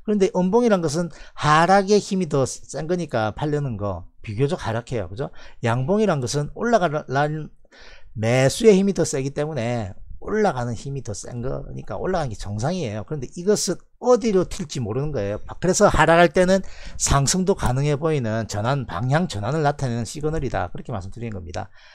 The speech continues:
그 말과 똑같은 것이 변곡점이다. 이것이, 이것입니다. 여기가 중요한 변화가 나타날 수 있는 지점이다. 그래서 변곡점.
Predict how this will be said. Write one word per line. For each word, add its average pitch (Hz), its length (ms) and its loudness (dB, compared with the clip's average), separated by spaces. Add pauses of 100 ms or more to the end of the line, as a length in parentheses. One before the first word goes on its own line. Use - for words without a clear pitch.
(360)
그 170 540 4 (200)
말과 113 500 0
똑같은 165 440 -2
것이 180 280 -4
변곡점이다. 117 840 -4
이것이, 107 360 -12 (140)
이것입니다. 110 500 -8
여기가 160 320 -2
중요한 147 720 -2 (200)
변화가 147 580 2
나타날 175 340 0
수 - 120 -8
있는 117 140 -4
지점이다. 110 640 -4
그래서 131 240 -10
변곡점. 101 600 -6